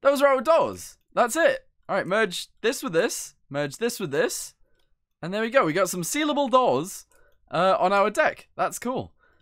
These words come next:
Um, right, last thing I wanna do then is I wanna paint this. We're gonna paint all the way down here like this. All the way across like that. There we go.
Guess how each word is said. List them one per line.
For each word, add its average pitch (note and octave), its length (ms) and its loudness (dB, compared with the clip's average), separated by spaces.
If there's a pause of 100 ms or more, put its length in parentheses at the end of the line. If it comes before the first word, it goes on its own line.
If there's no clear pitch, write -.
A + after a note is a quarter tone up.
(140)
Um, D#3 520 -4 (260)
right, F#3 240 2 (140)
last G#3+ 180 2
thing A#3+ 160 -6
I - 20 0
wanna G#3 160 0
do F#3+ 180 -6
then C3 280 -2 (140)
is C3 340 -6
I D3 60 0
wanna G3 120 -2
paint E3+ 280 -4
this. F#2+ 320 -14 (520)
We're C#3+ 120 -10
gonna E3 120 -2
paint E3+ 240 0
all E3+ 200 2
the G#3 60 2
way G#3+ 120 4
down G3 180 2
here F3 160 0
like C3+ 220 -2
this. - 420 -6 (600)
All C#3+ 140 -6
the D#3 60 -4
way D#3 100 -2
across D3+ 380 -4
like A#2+ 180 -6
that. D#3 220 2
There A#2+ 120 -4
we A#2 80 -4
go. F3 240 0